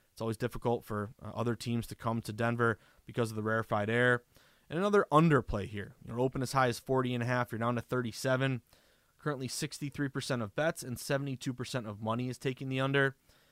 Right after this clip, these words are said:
And again, system matches to the under. Uh, when the total falls at least a half point, the under is sixty-three and thirty-seven this year, sixty-three percent.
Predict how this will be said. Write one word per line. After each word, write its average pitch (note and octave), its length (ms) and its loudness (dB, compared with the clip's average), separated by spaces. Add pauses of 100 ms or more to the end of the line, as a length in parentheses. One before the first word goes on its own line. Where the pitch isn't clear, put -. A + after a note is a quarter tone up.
(180)
And A#2+ 240 -6 (160)
again, C#3+ 280 2
system D3 300 -4
matches C3+ 300 0
to - 60 -20
the A#2 160 -4
under. C3 360 4 (320)
Uh, A2+ 120 -4
when A#2 100 -4
the A#2+ 60 -6
total D3 240 2
falls C#3 280 2
at C#3 60 0
least C#3 180 -2
a C#3+ 60 0
half C#3+ 220 2
point, D#3 260 -4
the A#2+ 120 -8
under B2+ 260 -2
is A2+ 80 -8
sixty-three C#3+ 760 -8
and A#2 160 -8
thirty-seven B2 580 -2
this B2+ 220 -6
year, C3 140 -4
sixty-three A#2+ 680 -8
percent. C#3 520 -2